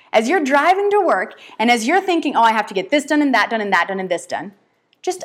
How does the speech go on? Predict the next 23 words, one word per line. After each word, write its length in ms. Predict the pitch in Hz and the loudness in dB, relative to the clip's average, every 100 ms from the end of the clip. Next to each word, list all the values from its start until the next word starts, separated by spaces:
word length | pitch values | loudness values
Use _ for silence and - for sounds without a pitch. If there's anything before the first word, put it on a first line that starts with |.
| - | -2
allow 400 | 285 285 330 427 | 0 2 2 0
your 280 | 427 453 339 | -2 -2 0
mind 500 | 247 240 220 208 202 | 0 -2 -6 -8 -12
to 80 | |
settle 640 | 185 - 185 175 262 415 - _ _ _ - | -16 -4 -2 0 -2 -6 -14 _ _ _ -12
and 160 | 208 | -4
be 140 | 262 339 | -2 -2
at 140 | - | -6
peace 560 | - 320 247 262 - _ _ _ | -10 -8 -8 -10 -16 _ _ _
and 120 | 240 | -8
consider 440 | 240 226 - 320 339 | -6 -6 -6 -4 -4
eternity. 560 | - 277 240 92 - _ _ _ _ _ _ _ _ | -4 -6 -6 -8 -16 _ _ _ _ _ _ _ _
And, 360 | 247 240 - - _ | -4 -4 -8 -20 _
and 200 | 233 254 | 0 2
the 80 | 247 | 2
fact 420 | 247 294 294 302 | -2 -6 -6 -4
that 220 | - 147 196 | -8 -6 -4
God 280 | 247 320 | -2 0
Almighty 680 | 349 277 226 233 269 208 165 | 0 0 -2 -4 -4 -6 -8
inhabits 840 | 185 - - 254 226 170 - - _ _ _ _ _ | -12 -16 -4 -2 -2 -6 -10 -20 _ _ _ _ _
all 260 | 190 202 247 | -6 -4 -4
of 100 | 247 | -4
eternity, 600 | 254 214 208 233 349 | -6 -8 -8 -8 -10